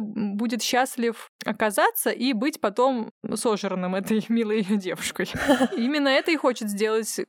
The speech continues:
Speaker 1: эта Марша, и вообще, честно говоря, не очень понятно, почему. Ну, то есть я тут просто на фоне, э, пересматривала вместе с ребенком «Холодное сердце», и
Speaker 2: Мгм.
Speaker 1: вот у меня как раз в голове очень хорошо легла реплика Кристофа, у нас сегодня такие кинематографические отсылки,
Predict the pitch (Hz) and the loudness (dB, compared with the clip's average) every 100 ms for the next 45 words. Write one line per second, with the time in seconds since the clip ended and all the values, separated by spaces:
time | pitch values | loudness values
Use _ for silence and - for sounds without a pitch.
0 | _ - 208 214 208 254 415 - 214 208 | _ -4 -2 0 2 2 0 -2 -2 0
1 | 214 208 208 - 302 262 247 220 220 220 | -2 -2 -2 -2 0 0 0 -2 0 0
2 | 226 220 214 202 196 180 175 - 190 - | 0 -2 -2 -2 -2 -4 -10 -10 -8 -4
3 | 185 170 180 202 247 233 - _ 233 247 | -4 -2 -2 0 -2 -4 -14 _ -2 0
4 | 247 214 226 - 233 226 - 349 453 240 | -2 -2 -2 0 0 0 2 2 2 2
5 | 185 - 196 190 - 202 - 220 233 226 | 0 0 -2 -4 -8 -10 -6 -4 -4 -2
6 | 254 247 220 208 196 190 185 202 196 208 | 0 0 -2 -2 0 0 0 -2 -2 -4
7 | - 220 226 202 185 180 175 175 - - | -2 0 0 0 -2 -4 -4 -6 -6 -2
8 | 214 196 190 190 - 466 - 190 180 - | 0 0 -2 -2 0 0 0 -4 -4 4
9 | 240 196 226 226 240 240 330 285 226 285 | 8 8 6 4 0 0 0 0 0 0
10 | 247 214 214 262 311 233 - 233 - 226 | 0 0 0 2 2 0 0 -4 -2 -2
11 | 226 - 226 202 202 214 190 196 220 208 | -2 0 0 0 0 2 2 2 0 -2
12 | 196 190 - - - 403 - 196 190 190 | -4 -4 -4 -4 0 0 2 0 0 -4
13 | - 185 180 - 185 220 214 220 214 220 | -2 -4 -4 -6 -2 0 0 0 -2 -2
14 | 208 - 190 - 190 175 - | -4 -4 -4 -4 -8 -8 -10